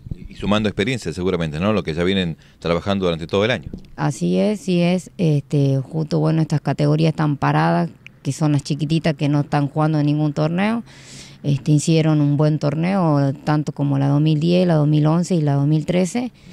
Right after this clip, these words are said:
Speaker 2: que, bueno, como le dije, ellos venían parados porque no hay torneo acá en Joaquín B. González, pero bueno, llevamos un, un buen resultado donde la dos mil diez quedó en cuartos de finales, en Copa de Oro, la dos mil once también,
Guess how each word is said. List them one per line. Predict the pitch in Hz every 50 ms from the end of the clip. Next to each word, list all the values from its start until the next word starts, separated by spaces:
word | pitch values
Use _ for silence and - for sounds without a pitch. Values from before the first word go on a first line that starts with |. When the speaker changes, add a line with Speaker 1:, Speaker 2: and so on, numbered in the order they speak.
| - - - - - - - -
Speaker 2:
que, | - 151 147 143 135 135 131 131 135
bueno, | 147 156 156 151 127 - -
como | - 143 147 147
le | 139 139
dije, | 143 151 151 - - 156
ellos | 151 147 151
venían | 143 139 139 151 156 147 143
parados | - 147 147 147 151 156 160 151 147 143 143 143 143 139 139 _ - - _
porque | - 151 143 - - 139
no | 143 147 151
hay | 147 156 160
torneo | 151 - 151 147 143 156 151 160 156
acá | 151 143 - 156 156 160
en | 151
Joaquín | 143 - 156 147 - 175 175 170
B. | 170
González, | 165 170 165 - 240 254 254 185
pero | - 156 151
bueno, | 143 156 151 151 139 - - - - - - - _ -
llevamos | 156 156 151 156 160 165 165 156 151 143
un, | 139 139 139 143 - _ -
un | 165 156 151
buen | 156 160 165 165
resultado | 170 160 147 156 170 156 - 202 226 220 196
donde | 175 160 151 143 143 139
la | 135 139
dos | 143 143 147
mil | 156 160 160 156
diez | 151 165 170 170 180 170
quedó | - 160 156 156 156 156 156
en | 151 147
cuartos | 143 - 151 151 - 165 151
de | 143 143
finales, | 143 160 160 175 180 190 214 220 240 240 - - - - - - - -
en | - 160 151
Copa | - 160 151 - - 160
de | 151 151 151
Oro, | 160 185 208 214 226 233
la | 214 180
dos | 160 160 156
mil | 151 156 160 151
once | 156 156 160 156 - 156 -
también, | - 147 147 151 160 180 202 220 233 240